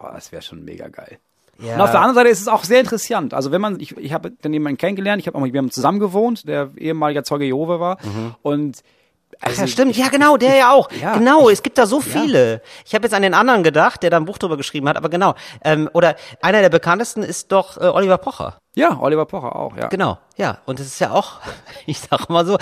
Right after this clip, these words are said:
Speaker 2: der ist ja auch keine Werbung. <laughs>
Speaker 1: Nee,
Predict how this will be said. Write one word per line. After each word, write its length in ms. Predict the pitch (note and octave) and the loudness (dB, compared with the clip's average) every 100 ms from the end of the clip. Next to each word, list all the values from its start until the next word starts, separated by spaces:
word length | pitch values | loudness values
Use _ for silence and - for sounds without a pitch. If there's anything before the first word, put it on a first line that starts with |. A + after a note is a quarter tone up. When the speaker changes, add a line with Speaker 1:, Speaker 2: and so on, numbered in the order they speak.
| - | -4
Speaker 2:
der 160 | D3+ A2 | -6 -6
ist 80 | - | -6
ja 80 | G#2 | -8
auch 140 | D3+ | -8
keine 300 | - A2 F#2+ | -10 -10 -8
Werbung. 460 | F#2 F2 - - A2 _ - _ _ | -6 -8 -10 -18 -20 _ -20 _ _
<laughs> 80 | A3+ - - - - - - - - - - - C6+ C6+ _ - - _ _ - - G#4 G4 - | 2 2 -4 -12 -14 -12 -2 -2 0 -4 -4 -10 -20 -20 _ -4 -4 _ _ -16 -10 -8 -10 -10
Speaker 1:
Nee, 60 | D#4+ | 0